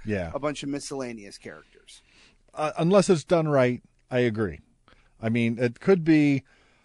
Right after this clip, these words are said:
Speaker 1: that we're, uh, and I, and it could be that they're installing Superman into a universe that's pre-built, that he's got,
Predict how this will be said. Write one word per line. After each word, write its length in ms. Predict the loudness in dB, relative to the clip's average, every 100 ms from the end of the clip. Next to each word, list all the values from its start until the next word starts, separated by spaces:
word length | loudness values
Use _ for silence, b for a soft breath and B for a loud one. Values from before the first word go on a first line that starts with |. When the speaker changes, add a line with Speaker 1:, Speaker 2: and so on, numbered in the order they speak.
| b b
Speaker 1:
that 260 | -2 -2 0
we're, 440 | 0 2 2 -2 -6
uh, 160 | -10 -6
and 140 | -4
I, 160 | -2 -4 -4
and 140 | -4
it 180 | -4 2
could 180 | 2 2
be 100 | 0
that 180 | -2 0
they're 380 | 2 2 -2 _ -12 -6
installing 580 | -4 2 2 4 0
Superman 600 | 0 0 2 0 0 0
into 480 | 0 -2 -2 -4 -6 -4
a 100 | -4
universe 680 | 0 0 0 0 -2 -2 -2
that's 420 | -2 -2 -12 _ _ _ -4
pre-built, 640 | -2 -2 2 2 2 -4 -8
that 220 | -8 -8
he's 300 | -6 -4 -4
got, 280 | 0 0